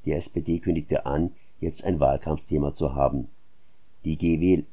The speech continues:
Landesvorsitzende Dora Moritz sagte, die Entscheidung des Landesverfassungsgerichts ändert nichts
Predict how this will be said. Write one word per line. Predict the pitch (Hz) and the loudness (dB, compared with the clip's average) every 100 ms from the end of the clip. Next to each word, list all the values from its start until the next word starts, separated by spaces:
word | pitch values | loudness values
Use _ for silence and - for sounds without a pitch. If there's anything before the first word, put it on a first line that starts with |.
| - | -2
Landesvorsitzende | 73 92 101 - 71 71 - - 87 | 2 2 0 -2 -2 -2 -4 0 0
Dora | 82 76 69 | 2 2 4
Moritz | 73 71 92 78 76 - | 4 4 2 2 0 -2
sagte, | 69 65 - 85 - - - - - - - | -2 -2 0 0 -2 -10 -16 -16 -18 -14 0
die | 87 | 2
Entscheidung | 90 87 85 92 85 67 - - | 4 8 8 10 6 4 0 -8
des | 73 71 | -8 -4
Landesverfassungsgerichts | 71 87 - 76 82 80 92 - 69 69 - - - - - - | -2 -2 -2 -2 -2 -2 -2 -2 -2 -2 -4 -10 -14 -14 -16 -2
ändert | 85 82 78 | 0 2 2
nichts | 80 101 - - | 2 0 -4 -12